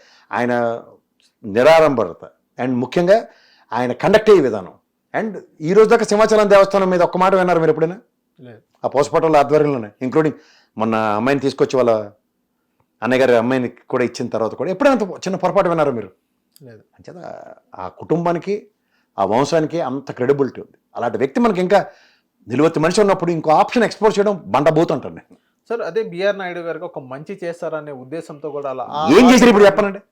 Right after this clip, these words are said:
Speaker 2: ఆ?
Speaker 1: అబద్ధాల మీద అబద్ధాలు చెప్పుకున్న ఛానల్ అంతా గడపడం తప్ప ఏమైనా ప-, పనికొచ్చిన విషయం ఒకటే ఉందా?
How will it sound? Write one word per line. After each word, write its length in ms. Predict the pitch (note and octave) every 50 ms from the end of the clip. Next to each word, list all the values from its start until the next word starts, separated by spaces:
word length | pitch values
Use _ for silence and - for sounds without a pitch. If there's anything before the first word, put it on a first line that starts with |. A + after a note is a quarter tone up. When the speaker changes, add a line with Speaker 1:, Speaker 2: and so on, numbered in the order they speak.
| - D#3
Speaker 2:
ఆ? 120 | F#3 A3+ A#3 _ _ _ _ _ -
Speaker 1:
అబద్ధాల 340 | B2+ C3+ D#3 D#3 E3+ E3+ E3+
మీద 160 | F3 E3+ E3
అబద్ధాలు 280 | D#3+ D#3+ E3 E3+ E3+
చెప్పుకున్న 320 | E3 E3+ - - E3 E3 D3+ - D3
ఛానల్ 180 | D3+ D#3 D#3+
అంతా 160 | D#3+ D3+ - C#3
గడపడం 360 | D3 C#3+ C#3 D3 D3 D3+ C3+
తప్ప 180 | C3 A#2+ -
ఏమైనా 200 | C#3 B2 C3 C#3+
ప-, 220 | B2+ G#2+ A2 G#2 -
పనికొచ్చిన 400 | - B2 C3+ C3 E3 D3+ E3+ E3+
విషయం 200 | D#3+ D3+ E3 D3+
ఒకటే 160 | C3 C3 D#3
ఉందా? 220 | D3 C#3+ C#3 D#3+